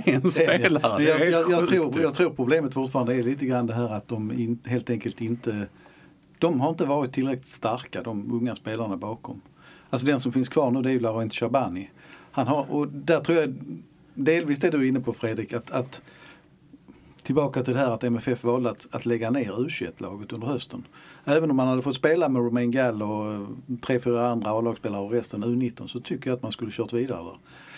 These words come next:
Speaker 2: För att, eh, om Laurent Chabani har alltså inte spelat en enda fotbollsmatch sedan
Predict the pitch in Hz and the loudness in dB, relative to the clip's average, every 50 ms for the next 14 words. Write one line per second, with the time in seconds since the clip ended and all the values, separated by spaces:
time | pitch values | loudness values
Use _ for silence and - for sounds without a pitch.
0 | - - - - - 123 131 131 127 117 - - - 123 120 120 120 123 127 127 | -20 -20 -20 -6 -2 -2 0 0 -2 -4 -4 -4 -4 -2 0 0 0 2 0 0
1 | 123 120 120 - - - 139 127 127 127 131 131 131 131 123 127 - 131 123 151 | 0 -2 -4 -8 -10 -8 -6 -8 -4 0 0 2 2 2 0 0 -2 0 2 2
2 | 147 131 110 110 143 151 131 120 - 135 135 147 156 - 131 123 - - 131 143 | 2 2 0 -2 0 0 -2 -2 -2 -2 -2 -2 -4 -6 -10 -4 -2 -2 0 0
3 | 135 127 - 139 127 123 127 131 123 120 - 127 127 131 131 123 113 - 120 113 | -2 -2 -2 -2 -2 0 0 0 -2 0 0 -2 -2 0 -4 -6 -6 -6 -12 -12
4 | 110 - - 104 107 110 110 107 | -12 -10 -8 -8 -8 -8 -8 -12